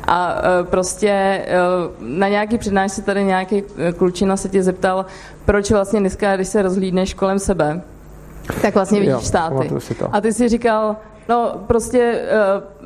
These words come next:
Speaker 1: protože, a respektive proč ta společnost se vůbec v ty státy vyvinula, když ta anarchie je vlastně tak strašně účinná
Speaker 2: Hele, eh,
Speaker 1: a válcuje v těch něk-,
Speaker 2: já bych tě
Speaker 1: některých
Speaker 2: jenom,
Speaker 1: aspektech.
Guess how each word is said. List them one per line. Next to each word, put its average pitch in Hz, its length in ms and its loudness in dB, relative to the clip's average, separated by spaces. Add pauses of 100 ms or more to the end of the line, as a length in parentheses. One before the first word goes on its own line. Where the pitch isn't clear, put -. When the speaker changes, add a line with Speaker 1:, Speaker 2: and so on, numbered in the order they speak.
Speaker 1:
protože, 226 540 0 (300)
a - 60 2 (280)
respektive 262 520 2
proč 247 360 0 (140)
ta 262 100 0
společnost 240 600 -2
se 247 160 2
vůbec 226 380 -2
v - 40 -10
ty 262 100 2
státy 233 360 2
vyvinula, 202 640 2
když 202 220 -4
ta - 120 0
anarchie 233 420 2
je 233 40 2
vlastně 233 240 -2
tak 226 120 -2
strašně 226 340 -2
účinná 202 600 -2
Speaker 2:
Hele, 139 200 0
eh, 135 40 0
Speaker 1:
a 214 200 0
válcuje 214 480 0
v 226 40 -12
těch 233 140 -6
něk-, 220 180 0
Speaker 2:
já 139 140 4
bych 139 180 0
tě 175 100 0
Speaker 1:
některých 165 80 2 (240)
Speaker 2:
jenom, 175 160 -2
Speaker 1:
aspektech. 156 240 -4